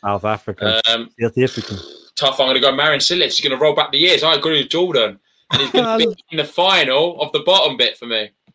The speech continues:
Speaker 1: Table tennis saying Ebden is five two up versus Milman in the head-to-head.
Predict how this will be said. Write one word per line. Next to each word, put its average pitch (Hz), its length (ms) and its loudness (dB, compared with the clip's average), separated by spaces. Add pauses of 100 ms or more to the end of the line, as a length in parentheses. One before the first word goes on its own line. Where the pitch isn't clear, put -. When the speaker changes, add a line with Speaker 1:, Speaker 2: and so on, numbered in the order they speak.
(200)
Speaker 1:
Table 135 400 2
tennis 110 440 -2
saying 110 220 -2
Ebden 127 500 -2
is 113 100 -4
five 127 400 -4
two 120 240 -2
up 110 280 -2
versus 107 380 -6
Milman 110 440 -6
in 92 100 -10
the 95 60 -10
head-to-head. 107 1040 -2